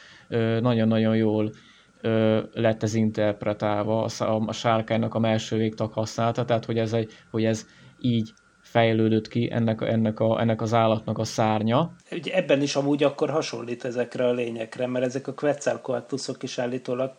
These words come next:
Speaker 2: talán járni is tudtak ezeken a szárnyvégeken.
Speaker 1: Amikor a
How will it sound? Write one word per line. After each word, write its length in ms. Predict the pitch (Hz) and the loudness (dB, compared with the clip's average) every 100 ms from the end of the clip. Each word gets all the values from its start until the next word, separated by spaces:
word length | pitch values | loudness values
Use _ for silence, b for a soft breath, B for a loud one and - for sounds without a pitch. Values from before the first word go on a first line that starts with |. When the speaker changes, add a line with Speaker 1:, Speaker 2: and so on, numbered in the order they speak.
| _ _ _ | _ _ _
Speaker 2:
talán 300 | 127 120 127 | -4 -2 2
járni 400 | 143 139 117 110 | 6 6 4 -4
is 200 | 104 - | -8 -12
tudtak 460 | - - - 110 - | -14 -16 -16 -14 -14
ezeken 420 | 113 110 - 113 | -14 -16 -16 -14
a 60 | |
szárnyvégeken. 1200 | 110 - 113 117 117 131 110 110 107 - 113 113 - | -14 -16 -16 -16 -14 -10 -10 -10 -12 -12 -12 -12 -4
Speaker 1:
Amikor 340 | 117 113 117 | 0 0 2
a 300 | 113 110 113 | 4 4 2